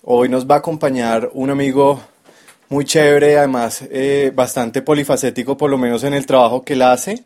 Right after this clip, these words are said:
y que es muy diferente a lo que hemos venido escuchando, porque hemos venido escuchando, digamos, charlas con personas un poco más cinematográficas o, y de televisión, y a pesar de que este invitado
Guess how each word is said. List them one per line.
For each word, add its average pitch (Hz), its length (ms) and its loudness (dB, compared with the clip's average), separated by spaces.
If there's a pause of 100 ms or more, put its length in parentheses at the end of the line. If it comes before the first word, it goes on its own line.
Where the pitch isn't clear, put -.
(580)
y 165 160 -4
que 147 240 2
es 117 120 -4
muy 139 200 -4
diferente 139 600 -2
a 135 60 0
lo 151 140 0
que 147 220 0
hemos 127 240 -2
venido 139 240 0
escuchando, 127 580 -2
porque 147 240 -8
hemos 127 180 -6
venido 139 220 -2
escuchando, 123 460 -4
digamos, 120 420 -4
charlas 139 520 0
con 143 360 0
personas 127 680 -2 (300)
un 143 140 -4
poco 156 260 2
más 147 240 -2
cinematográficas 139 1000 -2
o, 151 120 0
y 143 100 -4
de 139 100 2
televisión, 135 760 0
y 135 120 0
a 135 80 0
pesar 127 280 0
de 127 140 -4
que 120 240 -2
este 120 200 -6
invitado 139 600 0